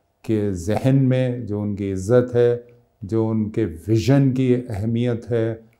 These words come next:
और जो उनके विज़न को कंटिन्यू करने की जो लोगों में इंटरेस्ट है, वो आज भी कायम है। और वो लोग आज भी, हर साल हम सभी लोग पूरी दुनिया में,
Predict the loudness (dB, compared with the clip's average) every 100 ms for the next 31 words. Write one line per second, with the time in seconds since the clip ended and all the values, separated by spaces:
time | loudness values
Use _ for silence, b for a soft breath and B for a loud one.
0 | b _ -2 0 0 -2 0 0 0 -2
1 | -2 -2 -2 -4 -4 -4 -4 -4 -4 -4
2 | -6 -4 -4 -2 0 -2 -2 -6 -6 -6
3 | -6 -6 -4 -4 -4 -6 -6 -6 -6 -8
4 | -10 -6 -6 0 2 2 0 -4 -4 -4
5 | -8 B B B -8 -6 -2 -2 -2 -2
6 | -4 -4 -4 -4 -2 -4 -2 -2 -2 -2
7 | -2 -2 -2 -2 -4 -4 -2 -2 0 -6
8 | 0 0 2 0 -4 -6 -4 0 0 -2
9 | -2 -2 -2 -4 -2 0 2 0 -6